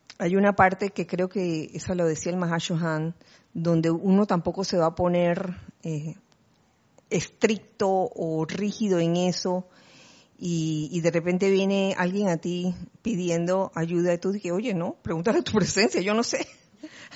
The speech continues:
<laughs> Oye, si está pri-,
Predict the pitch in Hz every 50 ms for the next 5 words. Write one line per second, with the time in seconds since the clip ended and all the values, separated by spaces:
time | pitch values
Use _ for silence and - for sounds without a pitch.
0 | - - 339 - 587 - 523 - - 269 - 262 262 269 - - 415 - - -
1 | - - - - - _ _ - - _ _ _ - - - - - - - -
2 | - 349 - - - - 392 403 403 403 381 359 277 269 - - - 254 - -
3 | 262 247 - - _ - - - - - - - - 196 254 285 240 180 160 -
4 | - - - - 196 165 - - 214 190 185 - 226 262 262